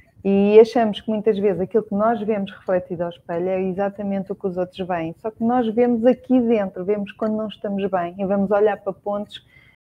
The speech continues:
que os outros muitas vezes não estão a ver. Então, este é o segundo ponto, de achar que não é para o meu corpo. É, existem muitas, eh, formas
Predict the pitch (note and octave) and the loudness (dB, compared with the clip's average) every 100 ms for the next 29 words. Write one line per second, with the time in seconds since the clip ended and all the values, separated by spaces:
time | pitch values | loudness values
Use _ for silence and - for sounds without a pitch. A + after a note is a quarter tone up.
0 | _ A#3+ A#3 A#3+ A#3 - - - _ _ | _ 6 6 6 -2 -18 -20 -20 _ _
1 | _ _ - F#3+ F#3 F#3 - - _ _ | _ _ -4 2 0 0 -12 -20 _ _
2 | F3+ E3+ F3+ D#3+ D#3 - _ _ - E3+ | -4 -2 -2 -2 -6 -8 _ _ -8 -4
3 | E3 E3 - E3+ D#3+ D#3 D3+ - _ - | -4 -4 -8 -12 -10 -8 -8 -10 _ -20
4 | - - - _ - D4 A3 F3 - - | -20 -20 -20 _ 4 8 8 6 0 -2
5 | D#4 C#4+ A#3+ - G3+ F#3 - D#3+ E3 G#3 | 0 4 2 2 -4 -4 -6 -6 -6 -8
6 | A3+ - A3 A3 A#3 A#3 C4 C#4+ C#4 C4+ | -8 2 4 6 2 4 2 4 2 0
7 | G#3+ F#3+ F3+ D3 D#3 - _ _ - F#3 | 0 -2 -4 -6 -8 -12 _ _ 2 2
8 | - - G3+ G#3+ A3+ A3 G#3+ A#3 A#3+ A#3 | 0 -4 0 0 0 -4 -2 0 0 0
9 | G3+ - - F3+ E3 - F3+ F3+ F3+ E3+ | -2 -2 -2 -2 -4 -2 0 0 -4 -8